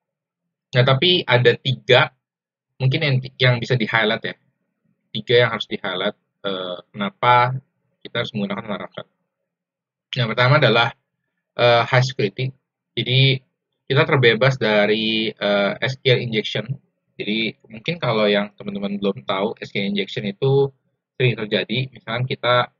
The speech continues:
eh, hacker atau programmer lain ingin me-, mengambil data dari S Q L, dia akan melakukan namanya is-, S Q L injection gitu. Dan S Q L injection ini ada berbagai macam cara ya.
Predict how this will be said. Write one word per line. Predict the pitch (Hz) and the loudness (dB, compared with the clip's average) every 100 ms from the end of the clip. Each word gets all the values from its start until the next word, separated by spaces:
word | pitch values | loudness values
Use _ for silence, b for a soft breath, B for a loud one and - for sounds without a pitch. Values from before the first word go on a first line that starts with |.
| _ | _
eh, | 104 101 98 92 | -8 -6 -6 -6
hacker | 104 - 113 107 | -8 -4 -6 -6
atau | - 98 95 95 _ _ _ _ _ _ _ - | -6 -6 -6 -12 _ _ _ _ _ _ _ -10
programmer | 107 101 98 101 | -2 0 2 2
lain | 101 98 120 | 2 0 -2
ingin | 110 104 101 101 _ _ _ _ _ _ - | -4 -4 -6 -8 _ _ _ _ _ _ -16
me-, | 113 - _ _ _ | -16 -16 _ _ _
mengambil | 113 113 110 113 107 | -8 -4 -2 0 0
data | 104 - 127 120 | 0 0 -2 -2
dari | 107 92 | -4 -4
S | - - | -8 -16
Q | 104 | -14
L, | 95 101 147 - _ _ _ - | -6 -4 -6 -8 _ _ _ -6
dia | 110 123 | -4 -4
akan | 117 | -6
melakukan | 110 107 107 127 | -6 -6 -4 -2
namanya | 131 107 101 123 - | 0 -2 -6 -8 -12
is-, | 127 - - - | -14 -14 -16 -16
S | 107 - | -10 -4
Q | 113 | -4
L | 107 | -4
injection | - 117 - 101 - _ | -6 -6 -6 -10 -12 _
gitu. | _ _ _ _ _ _ _ _ _ _ _ 110 | _ _ _ _ _ _ _ _ _ _ _ -4
Dan | 107 104 | -4 -4
S | 110 - | -6 -2
Q | |
L | 110 | 0
injection | 107 101 120 | -2 -2 -4
ini | 113 139 156 | 2 2 2
ada | 127 113 | 2 0
berbagai | 107 104 101 104 | 0 0 4 4
macam | 101 98 - 104 104 | 2 -2 -2 -4 -4
cara | - 104 107 | -4 2 2
ya. | 104 | 2